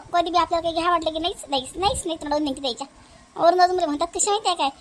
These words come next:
म्हणतात, "दोन दोन कपाटं साड्यानं भरले," म्हणतात, "त्या, त्या साड्या कधी घालतं," म्हणतात, "अजून साड्या जमाच करतो," म्हणतात. हो काय हो शांताबाई, पाय व माय बी, शांताराम भाऊ केवढे आहेत तू आता, अं, देऊन द्यायला पाहिजे ना पैसे.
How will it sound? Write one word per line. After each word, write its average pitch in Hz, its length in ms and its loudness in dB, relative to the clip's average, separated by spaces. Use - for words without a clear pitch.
म्हणतात, 320 360 2
"दोन 349 160 0
दोन 349 120 0
कपाटं 349 280 0
साड्यानं 339 320 2
भरले," 311 220 0
म्हणतात, 320 220 -2
"त्या, 392 240 4
त्या 339 80 0
साड्या 330 200 4
कधी 311 180 -2
घालतं," 302 280 -6
म्हणतात, 320 320 0
"अजून 311 160 -2
साड्या 285 180 2
जमाच 277 300 0
करतो," 285 260 -6
म्हणतात. 294 340 -2
हो 381 160 8
काय 403 180 6
हो 359 60 4
शांताबाई, 311 420 0
पाय 370 360 0
व 302 100 0
माय 269 240 -4
बी, 285 100 -16
शांताराम 427 400 2
भाऊ 415 200 2
केवढे 440 260 4
आहेत 427 140 4
तू 453 100 -2
आता, 427 200 2
अं, 339 400 -6
देऊन 415 160 -4
द्यायला 370 180 0
पाहिजे 339 240 2
ना 339 60 -6
पैसे. 330 320 -6